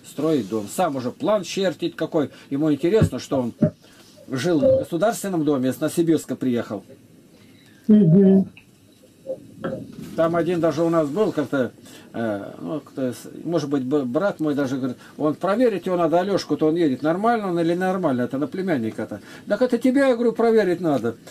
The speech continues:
Speaker 1: В городе ты посмотри, что делается, как люди друг на друге сидят. Сегодня только
Speaker 2: Да.
Speaker 1: отключи электричество, вы друг друга дерьмом завалите. Оно
Speaker 2: Не
Speaker 1: никуда
Speaker 2: то
Speaker 1: не пойдёт, у меня
Speaker 2: слово.
Speaker 1: верхние этажи будут давить вниз,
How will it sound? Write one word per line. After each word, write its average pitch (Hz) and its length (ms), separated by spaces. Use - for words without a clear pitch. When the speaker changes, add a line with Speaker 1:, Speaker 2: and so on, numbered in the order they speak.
Speaker 1:
В 160 120
городе 240 440
ты - 120
посмотри, 240 480
что 233 200
делается, 170 580
как 233 260
люди 226 220
друг 214 220
на 226 120
друге 220 260
сидят. 190 380
Сегодня 262 320
только 233 200
Speaker 2:
Да. 240 120
Speaker 1:
отключи 262 340
электричество, 254 600
вы 226 100
друг 247 180
друга 233 240
дерьмом 247 360
завалите. 175 580
Оно 185 180
Speaker 2:
Не 233 100
Speaker 1:
никуда 254 220
Speaker 2:
то 269 60
Speaker 1:
не 269 120
пойдёт, 226 300
у 262 40
меня 214 180
Speaker 2:
слово. 202 120
Speaker 1:
верхние 233 240
этажи 240 260
будут 233 220
давить 226 260
вниз, 220 300